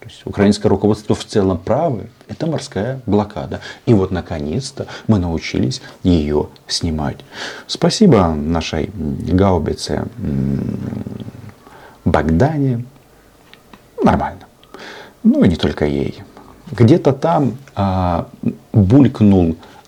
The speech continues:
а, ракетный крейсер «Москва». Да, тут вчера, м,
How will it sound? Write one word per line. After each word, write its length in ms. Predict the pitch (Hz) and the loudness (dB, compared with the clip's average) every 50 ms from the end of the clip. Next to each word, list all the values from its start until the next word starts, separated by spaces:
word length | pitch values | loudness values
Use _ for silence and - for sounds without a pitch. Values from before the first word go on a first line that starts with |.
| - | -4
а, 260 | - 95 90 87 85 - | -2 0 0 0 0 2
ракетный 640 | - 127 131 123 120 - - 120 - - 101 98 | 2 4 4 4 4 4 2 2 2 4 2 2
крейсер 420 | - - 104 98 90 - - - 92 | 4 4 4 4 2 2 0 -2 0
«Москва». 580 | 92 101 - - - 135 143 151 160 165 170 180 - _ - _ _ - - - - - - - - _ - | 0 0 -2 -2 0 2 2 2 0 -2 -8 -12 -16 _ -20 _ _ -20 -20 -20 -20 -20 -20 -20 -20 _ -2
Да, 340 | 95 107 147 190 220 208 135 | 2 4 4 4 4 4 2
тут 180 | - 78 - | 0 -2 -4
вчера, 500 | - - - - 110 101 101 98 87 85 | -4 -8 0 2 4 6 6 6 4 4
м, 1120 | 85 87 87 87 87 85 85 85 85 82 80 82 - - - - - - - - 69 87 90 | 2 0 -2 -2 -4 -4 -4 -6 -6 -6 -6 -6 -6 -6 -6 -6 -4 -4 -4 -4 -4 -6 -6